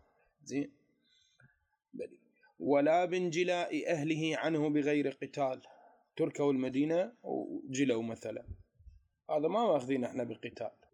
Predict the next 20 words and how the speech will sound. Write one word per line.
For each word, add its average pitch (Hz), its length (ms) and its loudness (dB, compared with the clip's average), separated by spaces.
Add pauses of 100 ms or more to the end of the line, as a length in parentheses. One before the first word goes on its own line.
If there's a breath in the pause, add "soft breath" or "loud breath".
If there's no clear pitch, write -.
(160)
ما 202 120 4
ماخذينه 143 420 -2
بقتال. 117 480 -10 (360)
بلي. - 240 -8 (560 loud breath)
فإنه 147 800 0 (160)
أنفال، 143 480 2
والأنفال 143 560 0
علما 180 220 0
للإمام 147 600 0
سلام 120 380 -2
الله 113 380 -4
عليه، 113 540 -8 (880)
لل-، 147 200 -2 (100)
للإمام. 117 920 -6 (760)
بلي. - 260 -12 (1400 loud breath)
للإمام 220 580 0
إخواني 226 460 2
يعني 151 240 -2
لمنصب 196 720 0
الإمامة، 131 880 -2